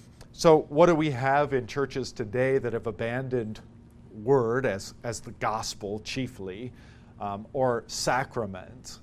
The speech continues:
uh, the Lord's Supper chiefly? Um, we s-, we see a kind of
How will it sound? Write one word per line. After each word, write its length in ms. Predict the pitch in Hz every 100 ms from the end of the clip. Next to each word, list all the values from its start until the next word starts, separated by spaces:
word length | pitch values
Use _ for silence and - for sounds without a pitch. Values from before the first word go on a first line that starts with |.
| -
uh, 140 | 104 92 120
the 60 |
Lord's 300 | 113 117 104
Supper 440 | - 131 107 120 110
chiefly? 800 | - - 139 131 - - 95 110 - - - - -
Um, 260 | 135 127 -
we 300 | 147 127 160
s-, 240 | 143 - - - -
we 180 | 143 139
see 240 | - 180
a 60 | 165
kind 260 | 165 151
of 100 | 120